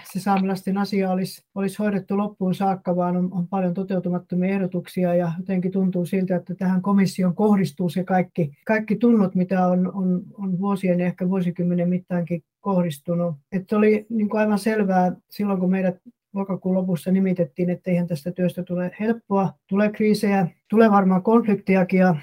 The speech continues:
ja niitähän on nyt tässä nähty ja näinhän se on ollut tuolla maailmallakin, missä näitä totuus- ja sovintokomissioita on,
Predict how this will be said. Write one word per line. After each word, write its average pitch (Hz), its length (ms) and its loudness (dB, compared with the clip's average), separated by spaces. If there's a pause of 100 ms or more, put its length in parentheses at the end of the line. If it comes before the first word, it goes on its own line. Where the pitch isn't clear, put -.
(260)
ja 190 100 0
niitähän 185 420 2
on 185 80 4
nyt 185 180 0
tässä 185 260 -2
nähty 185 400 0
ja 180 340 0
näinhän 185 340 2
se 190 140 -2
on 185 100 2
ollut 185 240 -2
tuolla 185 220 2
maailmallakin, 175 640 0
missä 170 260 -4
näitä 170 400 -4 (140)
totuus- 180 320 0
ja 180 60 -6
sovintokomissioita 180 1000 0
on, 175 240 0